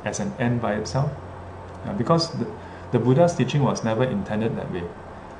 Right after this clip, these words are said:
Yeah, that we teach something just an, as an end by itself. That is a graduated path. So when the Buddha approached,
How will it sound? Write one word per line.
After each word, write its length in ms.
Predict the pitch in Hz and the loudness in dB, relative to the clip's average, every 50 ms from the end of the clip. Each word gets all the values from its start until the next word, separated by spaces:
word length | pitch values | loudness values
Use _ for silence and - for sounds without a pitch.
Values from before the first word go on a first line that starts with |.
| - - - - - | -16 -14 -14 -10 -6
Yeah, 260 | - 98 90 87 85 87 - - - - - - - - - - - | -4 -4 -2 -4 -4 -8 -10 -12 -14 -14 -16 -16 -14 -14 -14 -4 2
that 140 | 120 117 117 | 4 6 6
we 100 | 120 113 | 6 4
teach 320 | - - - 165 165 160 - | 2 2 2 2 2 0 0
something 480 | - - 123 113 117 - 139 123 120 | 0 2 2 2 2 2 2 2 4
just 260 | 110 123 123 127 - | 4 4 2 2 2
an, 200 | - 104 101 98 - - - - - | 0 -2 -2 -2 -4 -8 -10 -8 -8
as 140 | 98 - - | -6 -4 -2
an 140 | 104 - | -2 0
end 220 | - 113 113 113 104 | 0 0 0 0 -2
by 100 | 95 87 | -2 -2
itself. 360 | 87 87 - 104 101 - - | -4 -4 -4 -4 -4 -2 2
That 120 | 127 127 | 4 4
is 120 | 131 127 - | 4 6 4
a 40 | 127 | 2
graduated 640 | 113 110 127 127 131 135 127 123 117 123 135 139 - | 2 4 4 4 6 6 4 4 4 2 0 -2 -2
path. 200 | - 98 - - - - - - - - - - - - - - - - - - - - - - - - - - - - - - - - - - - - - - - - - - - - - - - - - - | -4 -4 -6 -6 -10 -12 -14 -14 -14 -14 -12 -12 -12 -12 -12 -14 -14 -14 -12 -12 -12 -14 -14 -14 -16 -14 -14 -14 -14 -14 -14 -14 -14 -14 -14 -14 -14 -14 -14 -14 -14 -14 -14 -14 -14 -14 -14 -14 -16 -16 -12 -4
So 220 | - - 165 160 143 - - - - - - - - - - - - - - | 2 4 6 6 6 4 0 -8 -12 -14 -14 -16 -16 -16 -16 -16 -16 -10 2
when 200 | 123 131 139 139 | 6 8 10 12
the 80 | 139 139 | 12 10
Buddha 500 | 135 135 135 135 175 180 180 180 156 151 - - - - - - | 10 8 8 8 8 8 8 6 4 -2 -6 -10 -14 -14 -6 -2
approached, 520 | 117 113 - - - 156 143 143 - - | -2 -2 0 2 4 4 4 4 2 -2